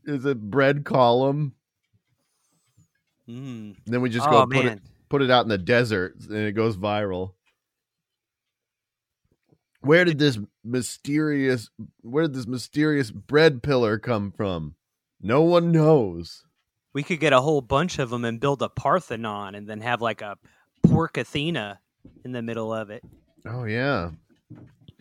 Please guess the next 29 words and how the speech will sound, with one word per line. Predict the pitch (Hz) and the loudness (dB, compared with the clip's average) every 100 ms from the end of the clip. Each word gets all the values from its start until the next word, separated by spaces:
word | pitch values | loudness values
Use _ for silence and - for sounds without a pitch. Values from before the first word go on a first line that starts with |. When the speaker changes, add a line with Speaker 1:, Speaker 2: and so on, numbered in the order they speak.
| - - | -20 -8
Speaker 1:
Lay | 123 156 | 2 4
'em | 156 | 4
on | 143 | 2
their | 123 | 0
side, | 117 - 143 147 151 151 156 - _ | -2 2 4 6 6 2 0 -4 _
uh, | 120 113 104 101 95 - _ _ _ _ _ _ _ _ _ _ _ _ | 0 2 2 0 -4 -8 _ _ _ _ _ _ _ _ _ _ _ _
and | 104 104 | -6 -4
then, | 104 101 101 - | -4 -4 -6 -6
uh, | 98 87 85 | -6 -4 -4
build | 98 110 | -4 -4
a | 90 | -4
log | 98 113 110 | -2 -2 -2
cabin | 104 131 92 85 | -2 0 0 -6
out | 78 | -8
of | 69 | -10
'em. | 71 64 _ _ _ _ _ _ _ _ _ _ - | -14 -16 _ _ _ _ _ _ _ _ _ _ -4
Speaker 2:
Oh, | 160 196 147 | 2 4 4
just | 135 - | 0 -6
like, | 156 147 - | -4 -6 -2
uh, | 151 151 147 143 _ _ _ - | 2 2 2 -2 _ _ _ 0
Abraham | 156 151 151 160 156 | 2 4 2 -2 -4
Lincoln | 156 156 117 98 | -8 -6 -10 -12
did. | 92 87 _ _ _ _ _ | -18 -20 _ _ _ _ _
Speaker 1:
Learn | 101 113 123 | -4 -2 -2
to | 123 | -2
read | 113 120 120 104 82 - _ _ _ _ _ _ _ | -4 -2 0 -2 -6 -12 _ _ _ _ _ _ _
by | 104 98 | -6 -4
the | 98 | -6
fire. | - 120 104 92 85 78 | -4 -2 0 -2 -4 -10